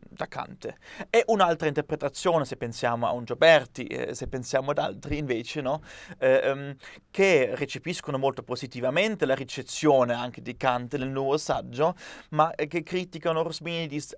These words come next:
di, di essersi soffermato troppo, eh, su Kant e quindi individuano un psicologismo in, eh,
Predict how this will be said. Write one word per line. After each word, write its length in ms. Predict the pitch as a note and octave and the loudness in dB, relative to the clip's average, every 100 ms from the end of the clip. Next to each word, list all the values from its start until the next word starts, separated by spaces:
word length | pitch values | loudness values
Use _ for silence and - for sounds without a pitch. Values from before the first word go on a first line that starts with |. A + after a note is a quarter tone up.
| - | -6
di, 340 | C3+ C#3+ C3+ C3+ | -4 -4 -6 -6
di 100 | - | -4
essersi 380 | - D#3 C3+ D3 | -4 -4 -6 -8
soffermato 600 | D3+ C#3 D3 D3 C#3+ C#3+ | -8 -6 -8 -6 -8 -6
troppo, 600 | E3 F#3 - C3+ A#2+ B2+ | -4 -4 0 0 2 0
eh, 60 | A#2 | -2
su 180 | - | -8
Kant 560 | - B2+ A#2 C3 - D#3 | -4 -2 -2 -6 0 2
e 140 | - D3+ | 0 -8
quindi 380 | E3 D#3 D3 C#3+ | -6 -6 -6 -8
individuano 640 | D3 C#3 C3 C#3 C#3 C3+ | -8 -10 -12 -4 -2 0
un 240 | B2+ C#3+ - | -4 -6 -10
psicologismo 960 | - E3 D#3+ C#3+ B2 C3+ - B2 A2+ | -12 -6 0 0 0 -4 -6 -6 -8
in, 240 | D2 A#2 A2+ | -8 -8 -6
eh, 320 | A2+ G2 | -4 -4